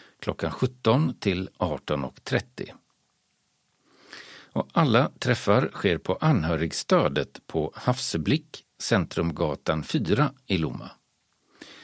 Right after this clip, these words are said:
Och du kan anmäla dig via telefon noll fyra noll, sex fyra ett,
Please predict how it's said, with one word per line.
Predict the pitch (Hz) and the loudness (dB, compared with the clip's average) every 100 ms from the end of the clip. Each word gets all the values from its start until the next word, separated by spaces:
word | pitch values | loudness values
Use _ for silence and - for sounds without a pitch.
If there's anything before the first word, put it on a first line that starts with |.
| - - _ _ _ _ _ _ | -20 -20 _ _ _ _ _ _
Och | 123 | 0
du | |
kan | 123 131 | 2 4
anmäla | 135 117 117 117 | 4 6 6 4
dig | 120 139 - | 4 2 0
via | - 92 98 | -2 0 0
telefon | - 104 104 - 98 156 170 - | 0 0 2 4 4 4 2 -4
noll | - 95 90 90 | -2 0 2 0
fyra | 85 101 95 | 0 2 4
noll, | 101 92 131 135 - _ _ - - | 4 4 2 0 -8 _ _ -20 -8
sex | - 139 - - - | 0 0 -2 -10 -12
fyra | - 110 95 95 | 0 2 4 4
ett, | 135 - - | 2 -2 -14